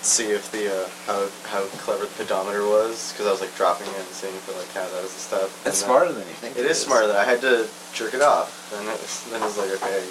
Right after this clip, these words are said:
Speaker 1: you're doing some kind of activity."
Speaker 2: Either you're walking or you're jerking off.
Speaker 1: Maybe
Speaker 2: But
Speaker 1: I'll, maybe I'll jerk off with one hand and the phone with the other one. That way I can just practice both hands have equal beat. I, I found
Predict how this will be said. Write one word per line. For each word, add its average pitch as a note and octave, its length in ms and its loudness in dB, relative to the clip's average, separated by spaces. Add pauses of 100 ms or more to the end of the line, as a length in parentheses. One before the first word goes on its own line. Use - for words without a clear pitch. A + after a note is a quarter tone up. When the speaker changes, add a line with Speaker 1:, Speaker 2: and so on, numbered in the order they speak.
(100)
Speaker 1:
you're G2 180 -4 (640)
doing G#2 240 -2
some G2+ 240 0
kind G2+ 180 -4
of G2 120 -2
activity." G2+ 400 -4 (400)
Speaker 2:
Either A2 180 6
you're G#2+ 160 4
walking G#2+ 480 6
or F#2 60 -8
you're D#2+ 180 -10
jerking E2 380 -4
off. C#2 340 2 (540)
Speaker 1:
Maybe G#2+ 120 0
Speaker 2:
But G#2+ 140 8
Speaker 1:
I'll, A2 240 6 (180)
maybe A2+ 200 2
I'll A2+ 100 4
jerk A2 200 -2
off G#2 280 4
with G2 140 -6
one F#2 180 -4
hand G#2+ 380 0
and F#2+ 80 -6 (100)
the F#2 80 -10
phone F#2+ 220 -2
with F#2+ 100 -10
the F#2+ 140 -4
other G2+ 100 -2
one. A#2+ 300 -2
That D#2+ 180 -2
way F#2+ 160 2
I G2 40 -2
can G#2 180 -10
just - 180 -12 (640)
practice - 480 0 (260)
both G#2 200 2
hands G2 340 0
have G2 140 -4 (320)
equal G#2+ 240 -6
beat. G#2 220 -6 (440)
I, G#2+ 240 0
I - 20 2
found G#2+ 480 2